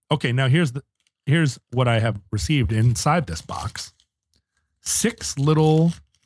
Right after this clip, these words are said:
Chinese food containers, each presumably with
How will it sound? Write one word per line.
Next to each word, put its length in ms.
Chinese 340
food 260
containers, 840
each 480
presumably 640
with 280